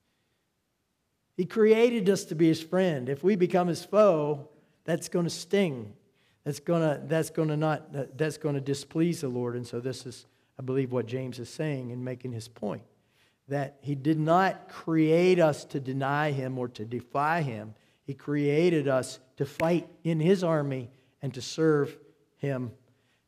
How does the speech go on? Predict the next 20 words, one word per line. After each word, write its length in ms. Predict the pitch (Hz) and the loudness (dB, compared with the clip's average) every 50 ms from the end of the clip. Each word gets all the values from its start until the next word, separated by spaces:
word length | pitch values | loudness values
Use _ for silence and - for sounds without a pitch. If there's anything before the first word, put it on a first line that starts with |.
| _ | _
and 380 | 135 135 135 131 127 127 127 127 - - _ _ _ _ _ _ _ | -6 -4 -2 -2 -2 -4 -6 -8 -14 -20 _ _ _ _ _ _ _
to 80 | 139 | -8
be 160 | 123 139 143 | -4 -2 -2
his 220 | 131 131 123 - - | -2 -2 -4 -6 -8
friend, 460 | - - 156 151 143 135 135 131 123 135 | -10 -6 -4 -2 -2 -2 -4 -6 -8 -6
not 240 | 127 131 135 127 117 | -4 -4 -4 -4 -6
his 160 | 120 110 - | -8 -10 -8
foe. 360 | - 175 156 139 117 113 - - _ _ _ _ _ | -2 0 0 0 0 -2 -8 -16 _ _ _ _ _
So 500 | - - 185 170 160 147 147 139 - - _ _ _ _ _ _ _ _ _ _ _ _ _ 117 | -2 2 4 4 4 4 2 0 -4 -12 _ _ _ _ _ _ _ _ _ _ _ _ _ -2
this 300 | 117 143 208 226 233 - | 6 8 8 8 8 8
is 540 | 233 220 208 208 202 196 - - - - - - - - | 8 8 8 6 2 -2 -4 -6 -8 -10 -14 -20 -6 -4
the 80 | 156 | -4
decision 920 | 147 139 - - - - 240 240 226 185 - 165 147 147 147 143 139 143 - _ | -4 -4 -6 -8 0 2 4 4 4 2 0 -2 -2 -2 -2 -4 -6 -8 -10 _
that 180 | - 139 131 131 | -4 -4 -2 -2
we 180 | 135 139 139 139 | -2 -4 -4 -2
each 400 | 165 180 202 208 202 - - - | -2 0 0 0 -2 -6 -8 -6
make 500 | 151 156 170 165 160 147 139 - - _ | -2 0 2 2 2 0 -2 -6 -12 _
today. 540 | - 156 139 147 151 147 139 123 113 - - - _ _ _ _ | -10 -4 0 2 2 2 2 -2 -2 -8 -14 -18 _ _ _ _
Next 400 | 139 170 208 226 214 - - - | 2 2 2 2 0 -4 -4 -4
week, 280 | 156 147 139 135 - | -2 -2 -4 -6 -10